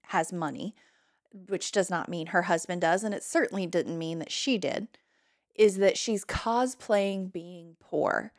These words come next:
because of the simple life that she leads. I don't know where the hell someone got off trying to push that narrative, but I would argue that anyone that makes sourdough then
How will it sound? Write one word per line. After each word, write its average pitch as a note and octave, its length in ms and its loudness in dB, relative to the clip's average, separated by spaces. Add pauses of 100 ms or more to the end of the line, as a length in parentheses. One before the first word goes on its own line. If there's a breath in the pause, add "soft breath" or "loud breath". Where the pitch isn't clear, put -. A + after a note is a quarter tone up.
(520)
because F#3+ 460 2
of F#3 160 -2
the E3 100 -4
simple G#3 840 -2
life D#3 520 -10
that - 120 -4
she - 240 -6
leads. - 580 -8 (1000)
I D4+ 100 8
don't E4 220 2
know A#3 160 10
where F#3+ 580 6
the E3+ 100 6
hell D#3 440 2 (680)
someone G3+ 540 4
got E3+ 200 6
off D#3+ 260 4
trying F3 360 2
to E3 180 2
push F3+ 360 0
that D#3+ 260 4
narrative, D3 540 -2
but E3 240 4 (500 loud breath)
I F#3+ 160 8
would C4 320 8
argue F3+ 440 6
that F3 260 4 (120)
anyone C4 440 8
that B3+ 160 -2
makes C4+ 240 -2
sourdough F#3+ 760 0
then B2+ 380 -4